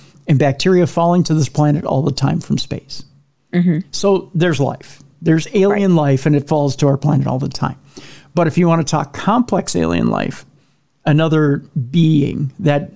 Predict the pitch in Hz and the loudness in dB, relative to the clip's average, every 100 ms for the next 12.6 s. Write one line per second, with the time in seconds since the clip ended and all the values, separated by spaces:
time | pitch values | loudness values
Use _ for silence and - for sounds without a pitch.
0 | 175 147 - 139 147 147 165 - 151 170 | -2 0 2 2 2 2 0 0 0 0
1 | 180 190 160 175 - 151 147 131 123 123 | 0 0 0 0 0 0 0 0 -2 -4
2 | - - _ _ _ _ _ _ _ _ | -8 -18 _ _ _ _ _ _ _ _
3 | _ _ _ _ _ _ - 165 196 190 | _ _ _ _ _ _ -4 0 2 2
4 | 165 170 - 208 - - _ _ 147 139 | 2 0 0 -2 -4 -20 _ _ -12 -4
5 | 170 - - - - 180 131 160 170 170 | -2 -2 -10 -20 -20 -12 -2 0 0 -2
6 | 208 160 151 175 175 160 143 156 143 - | -4 -2 2 0 0 0 2 0 0 -6
7 | _ _ _ _ _ _ _ _ _ _ | _ _ _ _ _ _ _ _ _ _
8 | _ _ _ _ - 160 151 139 139 135 | _ _ _ _ -2 0 2 4 2 0
9 | - 151 151 143 127 151 139 143 135 131 | 0 0 2 0 2 2 4 4 4 4
10 | 135 185 - - - - - _ _ - | 2 0 -4 -18 -20 -20 -20 _ _ -6
11 | 147 143 139 202 - 147 147 151 - - | -2 0 0 -2 -4 -2 0 0 -4 -12
12 | - - 156 143 143 147 | -6 0 2 2 0 -4